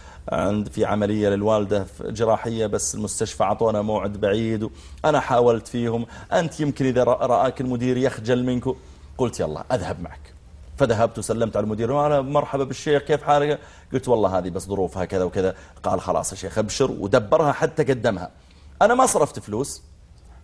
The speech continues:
ولا شيء، لكن تطوعت بجاهي. وهذا يا جماعة كان يقول حكيم بن حزام، كان يقول: "إنا نرى للجاه زكاة كما أن المال زكاة".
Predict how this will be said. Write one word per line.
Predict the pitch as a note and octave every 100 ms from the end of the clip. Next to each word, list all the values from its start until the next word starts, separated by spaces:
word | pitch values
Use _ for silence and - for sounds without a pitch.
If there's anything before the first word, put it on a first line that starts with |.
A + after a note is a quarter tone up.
| - -
ولا | E3 D#3
شيء، | G#2+ G#2+
لكن | C3+ D3
تطوعت | C#3+ C#3 E3 C3+ -
بجاهي. | A#2+ A#2 D#2+ D2 - - - - - - -
وهذا | E2 C3+ C3+
يا | A2
جماعة | F2+ G#2 A2 F#2
كان | - F#2
يقول | F2 G2+ F#2
حكيم | F#2+ G2 F2+
بن | D2+
حزام، | E2+ G2 F2+ - - - - -
كان | A2+ A2+
يقول: | G2 G2 -
"إنا | C3+ A2 F#2+ F2+
نرى | B2 C3+ C#3 C#3+ - - - - - -
للجاه | A#2+ A2+ F#2+ C#3+ E3 D3 D#3
زكاة | B2 A2 - F#2 D2+ - -
كما | - C#3+ B2+ C3+
أن | B2
المال | G2 F#2 B2 C3
زكاة". | F#2 -